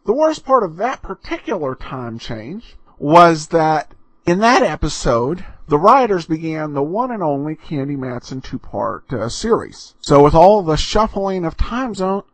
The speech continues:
time frames, we're lucky to have as many episodes as we do. But no matter, uh, we, there's no lost episodes, no backstory.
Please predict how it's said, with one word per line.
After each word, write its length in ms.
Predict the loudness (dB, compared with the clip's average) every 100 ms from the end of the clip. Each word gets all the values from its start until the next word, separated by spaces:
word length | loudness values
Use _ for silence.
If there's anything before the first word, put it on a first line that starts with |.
| _
time 280 | -4 -2 -2
frames, 400 | -2 -2 -4 -6
we're 120 | -6
lucky 340 | -6 -8 -10 -10
to 100 | -6
have 180 | -4 -4
as 140 | -6
many 280 | -6 -4 -4
episodes 560 | -2 -2 0 -2 -2
as 220 | -4 -6 -6
we 180 | -6
do. 300 | -6 -6 -8 -14 -20 -20 -20 -20 -20 -20 -14 -6
But 120 | -2
no 160 | -2
matter, 340 | -2 -4 -2 -4 -6 -10
uh, 300 | -2 0 2
we, 240 | 0 -4 -6 _
there's 340 | -2 0 0 -2
no 220 | -4 -4
lost 400 | -2 -4 -4 -6
episodes, 560 | -8 -8 -6 -6 -6 -8
no 160 | -10
backstory. 800 | -8 -8 -8 -10 -8 -4 -4 -6